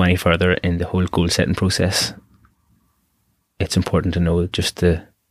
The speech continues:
be kind to yourself and go again and just keep doing it.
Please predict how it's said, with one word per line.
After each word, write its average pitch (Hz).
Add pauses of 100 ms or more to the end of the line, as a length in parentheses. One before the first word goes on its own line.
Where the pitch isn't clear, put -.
(140)
be -
kind 87
to 95
yourself 101
and 87 (1900)
go 95
again 90 (1400)
and 95
just -
keep -
doing 90
it. -